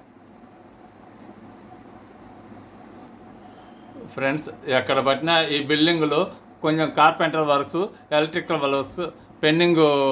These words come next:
ఉన్నాయి ఫ్రెండ్స్. ఆ వర్కులు ఇంకా పూర్తి చేయాలి ఫ్రెండ్స్. ఎలక్ట్రికల్ వర్కులు, కార్పెంటర్ వర్క్ కొంచెం పెండింగ్ ఉన్నాయి ఫ్రెండ్స్. కొద్ది గొప్ప అవన్నీ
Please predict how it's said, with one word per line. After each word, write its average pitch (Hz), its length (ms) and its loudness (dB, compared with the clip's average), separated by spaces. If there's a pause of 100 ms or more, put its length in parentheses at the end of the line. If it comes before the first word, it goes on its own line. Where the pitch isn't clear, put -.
(480)
ఉన్నాయి 139 260 -4
ఫ్రెండ్స్. 175 260 -6 (340)
ఆ 139 40 8 (120)
వర్కులు 180 380 2 (840)
ఇంకా 151 200 -2
పూర్తి 170 260 -2
చేయాలి 143 240 4
ఫ్రెండ్స్. 165 200 -6 (160)
ఎలక్ట్రికల్ 151 380 -2
వర్కులు, 151 320 -2 (280)
కార్పెంటర్ 147 500 2
వర్క్ 139 260 -4 (180)
కొంచెం 143 260 -2 (120)
పెండింగ్ 147 340 -2
ఉన్నాయి 139 240 -2
ఫ్రెండ్స్. 160 300 -2 (600)
కొద్ది 143 240 4 (100)
గొప్ప 147 220 2 (720)
అవన్నీ 160 360 0